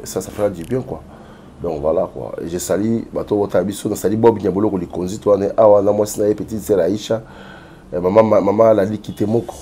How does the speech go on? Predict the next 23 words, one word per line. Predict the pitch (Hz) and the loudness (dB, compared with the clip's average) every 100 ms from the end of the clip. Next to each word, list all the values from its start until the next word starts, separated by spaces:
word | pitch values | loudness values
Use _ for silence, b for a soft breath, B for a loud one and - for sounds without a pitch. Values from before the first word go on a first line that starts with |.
| - - | -20 -16
la | 80 | -10
P | 107 | -10
C | - 107 | -6 -6
P, | 98 107 104 B B B B - - | -4 -6 -8 B B B B -20 -8
euh, | 87 87 | -4 -2
Mbote | 87 90 104 | -2 0 -2
Place, | 98 98 98 | 0 -2 -4
Azali. | 73 76 78 76 | -8 -8 -10 -6
Et | 95 | -4
do | 98 123 | 2 4
Mapouya, | 110 90 104 104 | 4 2 0 0
Odilo | 90 87 113 | 2 2 2
Mapouya, | 104 - 110 92 | 2 0 -2 -2
na | |
Bosani, | 82 92 98 95 | -4 -4 -4 -6
yote. | 85 - 76 B B B B B B - | -8 -10 -18 B B B B B B -6
Hein, | 82 101 | -4 -2
donc, | 104 92 | 0 2
voilà, | 98 98 98 - - - | 4 4 0 -4 -14 -10
ça | - 101 | -4 -4
fait | - | -4
un | 82 110 | -2 -2
quoi. | 110 76 | -4 -8